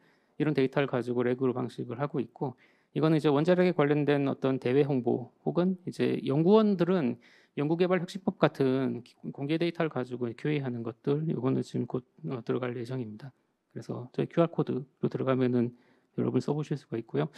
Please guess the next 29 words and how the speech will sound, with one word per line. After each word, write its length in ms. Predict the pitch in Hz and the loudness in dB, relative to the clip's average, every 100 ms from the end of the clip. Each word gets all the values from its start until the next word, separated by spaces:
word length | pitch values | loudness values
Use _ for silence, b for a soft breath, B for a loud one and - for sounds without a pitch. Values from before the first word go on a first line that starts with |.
| B | B
이제 80 | 160 | -2
현재 180 | 160 180 | 2 2
기능이 380 | 165 151 170 156 | 2 2 4 4
그게 240 | 143 139 | 2 0
제가 220 | - 139 143 | 0 0 4
마음에 260 | 117 160 | 4 4
들지는 260 | 165 170 175 | 4 2 0
않습니다. 340 | 95 123 117 | -2 -8 -6
일단 280 | 139 156 151 | -2 0 0
이렇게 160 | 151 - | -2 6
돌아가게는 460 | 156 214 214 196 | 10 10 10 4
만들어놨고 640 | 175 123 156 117 - 165 - - | 2 2 0 -4 -6 -10 -8 -10
계속 300 | 120 135 - | -6 -8 -6
좀 140 | 135 | -6
업그레이드 380 | 120 - 147 143 | -6 -2 -2 -2
할 120 | 135 | -6
예정입니다. 500 | 127 127 117 117 - _ b b b b b b b b b b | -6 -6 -10 -12 -16 _ b b b b b b b b b b
그리고 300 | 165 180 180 | -2 2 2
내부적으로 1040 | 131 147 196 220 214 202 151 151 131 127 | 2 2 4 4 4 4 4 4 4 2
그 340 | 127 139 131 135 | 0 0 0 0
저희가 220 | 147 156 | 2 2
인공지능실을 540 | 156 165 160 170 170 147 | 2 0 2 0 0 0
만들어지고 520 | 127 147 160 156 151 | 0 0 -4 -2 -2
나서, 560 | 120 - 147 139 131 - | -2 -2 -2 0 -2 -2
어, 400 | 123 123 120 131 - | -2 -2 -2 -6 -6
연구를 760 | 135 135 139 175 180 180 175 165 | -4 -2 2 4 4 6 4 4
어떻게 340 | 123 160 - | 2 -2 -2
하면은 340 | 170 165 147 131 | -4 -4 -6 -8
이제 300 | 131 127 | -6 -8